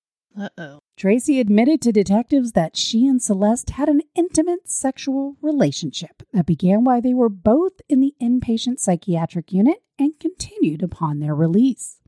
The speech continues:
Speaker 2: While inpatient, Celeste allegedly told Tracy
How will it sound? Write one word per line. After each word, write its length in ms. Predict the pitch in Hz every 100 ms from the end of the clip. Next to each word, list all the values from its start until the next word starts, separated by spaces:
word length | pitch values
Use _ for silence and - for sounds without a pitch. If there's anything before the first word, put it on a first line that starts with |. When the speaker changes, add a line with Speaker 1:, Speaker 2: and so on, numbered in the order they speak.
| _
Speaker 2:
While 300 | 175 175 196
inpatient, 800 | 208 214 233 202 214 - 277 285 -
Celeste 480 | 190 180 214 -
allegedly 520 | 226 196 185 240 226 247
told 300 | - 226 254
Tracy 480 | - 208 165 160